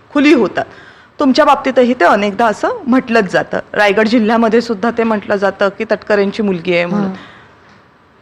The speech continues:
Speaker 1: काय वाटतं स्वतः हे सगळं करत असताना?
Speaker 2: <laughs>
Speaker 1: म्हणजे मला हे मा-, मान्य आहे की सकाळी सहा वाजल्यापासून फोन घ्यायला सुरुवात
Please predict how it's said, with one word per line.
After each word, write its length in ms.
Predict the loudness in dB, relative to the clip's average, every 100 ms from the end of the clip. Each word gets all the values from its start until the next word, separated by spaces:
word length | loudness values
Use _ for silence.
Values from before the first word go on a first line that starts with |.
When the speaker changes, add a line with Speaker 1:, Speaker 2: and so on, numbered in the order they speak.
| _ _ 2
Speaker 1:
काय 200 | 4 6
वाटतं 320 | 4 0 -10
स्वतः 540 | -2 0 2 2 4 2 0
हे 120 | -2
सगळं 340 | 2 2 4 4
करत 340 | 4 4 2
असताना? 520 | 0 0 2 2 2 0
Speaker 2:
<laughs> 20 |
Speaker 1:
म्हणजे 400 | -2 -2 2 4
मला 200 | 6 4
हे 140 | 4
मा-, 280 | 2 0 -2
मान्य 320 | 2 4 4
आहे 80 | 4
की 100 | 2
सकाळी 320 | 0 2 2
सहा 240 | 4 4 6
वाजल्यापासून 640 | 4 4 2 2 2 2
फोन 280 | 2 2 4
घ्यायला 280 | 4 4 4
सुरुवात 300 | 4 4